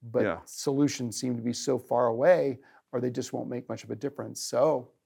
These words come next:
Speaker 1: nothing happens. So
Speaker 2: Yeah.
Speaker 1: how did it move from, "This has to change now,"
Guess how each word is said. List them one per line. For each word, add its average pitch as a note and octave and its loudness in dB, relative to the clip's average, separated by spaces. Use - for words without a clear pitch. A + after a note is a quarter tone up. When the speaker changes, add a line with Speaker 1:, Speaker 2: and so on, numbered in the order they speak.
Speaker 1:
nothing B2 -10
happens. A#2 -14
So - -2
Speaker 2:
Yeah. F2+ 0
Speaker 1:
how A3+ -2
did B3 2
it F3 -2
move C#3+ 0
from, A#2+ -6
"This D3+ 0
has B2 -4
to B2+ -10
change D3 2
now," A#2+ -6